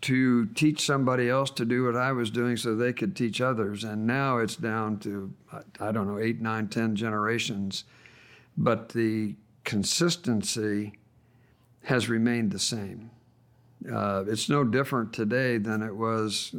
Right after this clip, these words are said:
uh, forty-some years ago in terms of the processes and the passion, uh, that's here. And Russ is still here, and Eric's still here, and,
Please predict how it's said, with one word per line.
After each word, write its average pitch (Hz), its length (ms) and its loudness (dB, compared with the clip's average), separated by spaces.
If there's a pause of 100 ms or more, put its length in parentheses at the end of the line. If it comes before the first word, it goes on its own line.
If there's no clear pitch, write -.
uh, 107 300 -4
forty-some 110 600 0
years 113 260 -2
ago 98 420 -2 (600)
in 110 160 2
terms 107 440 0
of 104 480 -4
the 107 100 -6
processes 107 800 -2
and 107 180 -4
the 101 60 -2
passion, 104 680 -2 (840)
uh, 104 300 -4
that's 104 300 -4
here. 113 380 -2
And 95 220 -10
Russ 127 280 0
is 107 80 -4
still 123 280 2
here, 120 340 2
and 98 140 0
Eric's 131 320 2
still 127 320 0
here, 123 380 2
and, 95 220 0